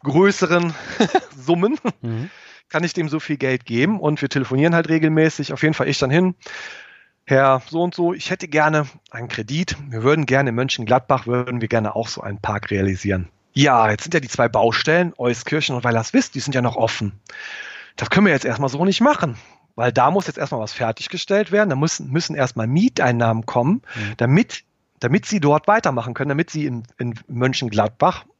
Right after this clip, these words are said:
Speaker 1: das kaufen können." Ich so, "Uh." Auf jeden Fall sind wir nachher so verblieben. Wir haben das Grundstück, durften wir kaufen. Wir durften das Grundstück kaufen, dafür haben wir das Geld bekommen, haben halt so einen temporären Kredit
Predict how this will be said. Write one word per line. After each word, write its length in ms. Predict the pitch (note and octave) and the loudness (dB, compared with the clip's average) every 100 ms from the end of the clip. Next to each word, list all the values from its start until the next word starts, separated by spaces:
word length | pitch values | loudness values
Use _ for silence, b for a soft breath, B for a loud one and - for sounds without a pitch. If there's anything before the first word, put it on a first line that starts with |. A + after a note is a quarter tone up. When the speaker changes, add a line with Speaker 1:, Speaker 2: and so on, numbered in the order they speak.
| - | -4
Speaker 1:
das 160 | E3 - | -2 2
kaufen 340 | A3 A#3 D#3 | 2 2 0
können." 220 | B2 G#2 | -6 -6
Ich 80 | G#2+ | -8
so, 120 | - | -8
"Uh." 380 | - D4 G#3+ D3 B B B B B B B | 0 0 2 -2 B B B B B B B
Auf 120 | - | 0
jeden 140 | D#3 E3+ | 2 4
Fall 160 | D3+ | 2
sind 80 | E3+ | 2
wir 60 | D#3 | 2
nachher 220 | D3+ B2+ | 2 0
so 120 | D#3 | -4
verblieben. 480 | - F#3 F#3+ A#3+ D4+ B - _ _ | -2 -2 -2 -4 -6 B -20 _ _
Wir 160 | A#2 D3+ | 0 2
haben 120 | F3+ | 2
das 200 | D#3+ - | -2 -6
Grundstück, 580 | - D3+ - - G#2 - | -6 -4 -4 -10 -12 -6
durften 360 | A2 G#2 - | -6 -6 -10
wir 60 | G#2 | -14
kaufen. 500 | - G#2+ G2 - G2+ - _ _ | -8 -4 -4 -6 -12 -14 _ _
Wir 100 | A2+ | 2
durften 260 | C#3 D#3 D3 | 2 2 -4
das 140 | - | -2
Grundstück 340 | E3 F3+ G3 | -2 -2 -4
kaufen, 340 | - E3+ E3+ C#3+ | 2 2 2 2
dafür 240 | C3+ C#3+ | 0 2
haben 80 | C3+ | -2
wir 80 | B2 | -2
das 120 | - | -2
Geld 180 | B2 A#2 | -4 -4
bekommen, 420 | A2+ D3+ E3 D3+ | -2 0 2 0
haben 120 | C#3+ | 0
halt 180 | B2+ A#2 | 0 -2
so 100 | A2 | -4
einen 140 | G#2 | -8
temporären 540 | - A#2+ A2+ A#2 A2+ A2 | -4 -6 -2 0 0 -2
Kredit 480 | B2 A#2+ D3+ - | -4 -2 -2 -4